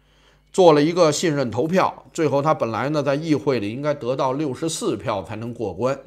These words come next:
结果他只得到了四十四票，意味着他被罢免了。那这奥云额尔登很多人其实还老看见他在媒体上啊，他英语说的可好了啊，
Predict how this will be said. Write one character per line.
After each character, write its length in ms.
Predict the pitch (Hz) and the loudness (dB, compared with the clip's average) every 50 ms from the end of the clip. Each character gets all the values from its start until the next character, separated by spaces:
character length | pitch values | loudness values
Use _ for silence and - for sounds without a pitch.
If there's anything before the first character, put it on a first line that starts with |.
| - - | -18 -6
结 140 | - 127 123 | -4 -4 -2
果 100 | 113 107 | -2 -4
他 140 | 101 113 107 | -4 -6 -6
只 240 | - - 87 80 | -6 -10 -12 -12
得 180 | 80 82 90 113 | -10 -8 -6 -2
到 140 | 127 123 107 | -2 0 0
了 100 | 104 113 | -2 -4
四 220 | - - - 107 | -6 -8 -8 -8
十 100 | 98 131 | -8 -8
四 240 | 139 - - - 87 | -10 -8 -10 -10 -12
票， 220 | - - 78 65 - - _ _ _ _ _ _ _ _ _ | -12 -14 -16 -16 -16 -18 _ _ _ _ _ _ _ _ _
意 180 | - 156 151 143 | -4 -2 0 0
味 240 | 117 139 131 123 113 | 2 2 0 0 0
着 180 | 120 107 - - - _ | -4 -6 -6 -10 -14 _
他 100 | - 104 | -12 -10
被 140 | 92 113 95 | -10 -10 -8
罢 180 | 87 95 82 - | -6 -6 -8 -8
免 140 | 73 62 - | -10 -14 -18
了。 160 | - 55 - _ _ _ _ _ _ _ _ _ _ _ _ _ _ _ _ _ _ _ _ | -20 -20 -20 _ _ _ _ _ _ _ _ _ _ _ _ _ _ _ _ _ _ _ _
那 140 | - 202 208 | -6 -4 -2
这 280 | 196 208 202 202 208 - - _ _ _ _ | 0 0 0 -2 -4 -8 -18 _ _ _ _
奥 240 | - 233 214 190 170 | 2 2 4 4 2
云 180 | 165 190 220 226 | 0 0 -2 -2
额 140 | - 185 | -2 -2
尔 160 | 190 190 151 127 | -2 -2 -2 -2
登 180 | 160 196 208 | -4 -6 -8
很 180 | - - 101 78 | -8 -10 -10 -8
多 160 | 110 151 170 | -6 -6 -6
人 140 | 185 190 196 | -6 -8 -10
其 180 | - - - | -10 -10 -10
实 120 | 175 - 175 | -8 -8 -8
还 120 | 180 185 | -8 -6
老 280 | 180 156 78 55 - - | -8 -8 -8 -10 -12 -16
看 320 | - - 196 208 202 139 | -6 -4 -2 -2 -2 -4
见 120 | 110 98 95 | -8 -8 -10
他 120 | 107 107 | -10 -8
在 100 | 110 113 | -8 -8
媒 180 | 104 101 101 120 | -6 -6 -8 -8
体 240 | 117 - 82 78 | -8 -10 -12 -14
上 220 | 73 - 95 101 92 - | -12 -10 -12 -12 -12 -12
啊， 320 | - 95 85 80 76 76 117 | -12 -12 -12 -12 -12 -14 -14
他 80 | - - | -12 -8
英 280 | 165 160 214 262 247 | -2 0 0 0 0
语 160 | 196 127 101 123 | -2 -4 -4 -4
说 180 | 143 170 180 | -2 -2 -2
的 80 | 156 - | -2 -4
可 180 | - - 151 | -2 0 0
好 260 | - - - - - - | 0 0 -4 -8 -10 -12
了 80 | - - | -14 -14
啊， 200 | - 80 - | -14 -14 -16